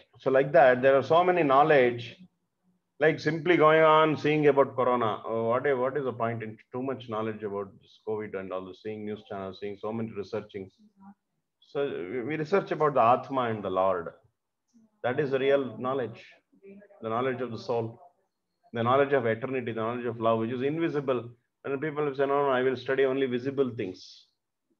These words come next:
Then that is Shushka Jnana, because finally the visible things, too much if you study, Mayara, Mayara Vidya,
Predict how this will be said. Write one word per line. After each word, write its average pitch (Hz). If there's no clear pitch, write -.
Then 123
that 139
is 135
Shushka 143
Jnana, 135
because 123
finally 143
the 127
visible 139
things, 123
too 135
much 139
if 117
you 120
study, 120
Mayara, 127
Mayara 131
Vidya, 113